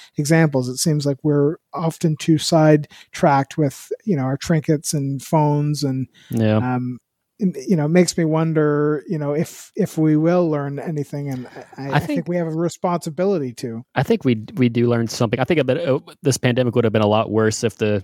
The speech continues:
Speaker 2: if the C D C didn't have experience with it, uh, elsewhere and other times in history. Like, I think it's easy to say, like, "Oh, it, we, you know, we, the response was, was fucked up, or it was,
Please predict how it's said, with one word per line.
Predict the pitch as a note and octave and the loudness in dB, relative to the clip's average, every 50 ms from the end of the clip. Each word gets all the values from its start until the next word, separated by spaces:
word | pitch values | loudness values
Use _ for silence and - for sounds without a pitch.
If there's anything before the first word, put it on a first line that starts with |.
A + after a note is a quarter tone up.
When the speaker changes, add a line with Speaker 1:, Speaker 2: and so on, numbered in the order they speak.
| - - | -6 -8
Speaker 2:
if | B2+ A2 | -6 -4
the | - G#2+ | -4 -2
C | - - A#2+ | 0 0 0
D | A2+ G#2+ | 0 0
C | - A#2 A#2 | 0 0 2
didn't | G#2+ A2+ A#2 G#2+ | 2 2 2 2
have | G#2+ G#2 | 2 2
experience | G#2+ G#2 - - B2 A2+ A2+ A2 A2 A#2 - - - | 2 0 0 0 0 2 2 2 0 -2 -4 -6 -6
with | - A#2+ - | -6 -4 -4
it, | C#3 - - _ _ | -4 -6 -8 _ _
uh, | - - - - - | -10 -10 -10 -6 -2
elsewhere | A2+ A#2 - - - A#2 A2+ A2+ A2+ A2 - - - | 0 0 0 2 2 2 2 2 2 0 -4 -8 -6
and | B2 A2+ A2+ A2 A2 G#2+ - - - _ - | -4 -2 -2 -2 -2 -4 -6 -10 -14 _ -2
other | A#2 A2 A2+ | 0 0 2
times | G#2+ - A2 A2 A#2 | 0 0 0 0 0
in | G#2+ G2+ | 2 2
history. | A2 G#2+ - - A2+ A2 A2 G#2 - - _ _ _ - | 2 2 2 2 2 2 0 -2 -6 -14 _ _ _ -8
Like, | B2 A2+ A2 - - - | -6 -6 -6 -8 -8 -6
I | - B2 | -6 -2
think | - C#3 B2 | 0 2 2
it's | A2+ - C3 | 2 2 2
easy | B2 G#2+ A#2 G#2+ | 0 0 0 0
to | A2 | -2
say, | - - A#2+ A2+ G#2+ | 0 2 2 2 4
like, | G#2+ G#2 G#2 G2+ - - - - _ _ _ _ _ _ _ _ _ _ - | 4 2 2 0 -4 -10 -16 -20 _ _ _ _ _ _ _ _ _ _ -2
"Oh, | A#2 A#2+ A#2+ A2+ | 0 2 4 4
it, | A2 B2+ G3 G#3 A3 | 4 2 0 -4 -10
we, | F3+ - - - - - | -12 -12 -10 -10 -10 -8
you | A#3 G3+ | -6 -4
know, | B2 A#2+ A2+ A2+ | -4 -2 -2 -2
we, | A2+ G#2+ A#2 - - E3 D#3 - - _ _ | -2 -2 -2 -2 -4 -6 -10 -14 -18 _ _
the | C4 A#3+ - A#2 A2+ | -12 -6 -4 0 2
response | A2+ A2 - - B2 A2+ A2+ A2 - - | 2 2 2 0 0 0 0 0 0 0
was, | A#2+ A2 G#2+ - - - | 0 0 0 -2 -4 -4
was | - A#2 - | -4 -4 -2
fucked | - - A2+ G#2 - A#2+ | 0 0 -2 0 0 0
up, | A2+ A2 A2 - | 2 2 2 0
or | A2 G#2+ G#2 | 0 0 0
it | G#2+ - - | -2 -2 -2
was, | G2+ G2+ G2 - - - | -4 -4 -4 -6 -10 -14